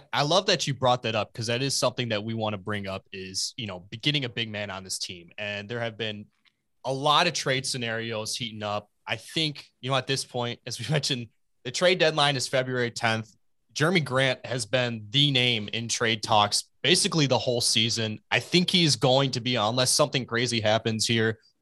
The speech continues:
in the next couple weeks, he's gonna continue to be that number one guy, and he will be traded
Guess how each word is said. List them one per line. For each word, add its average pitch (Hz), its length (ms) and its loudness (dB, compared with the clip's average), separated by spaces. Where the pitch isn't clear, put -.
in 123 100 -2
the 120 60 2
next 113 260 2
couple 113 240 2
weeks, 113 200 4
he's 123 120 2
gonna 160 160 4
continue 156 400 0
to 127 80 -2
be 131 180 2
that 120 200 2
number 120 220 0
one 113 220 0
guy, 107 400 4
and 139 100 0
he 185 80 6
will 160 240 4
be 131 140 -2
traded 120 480 0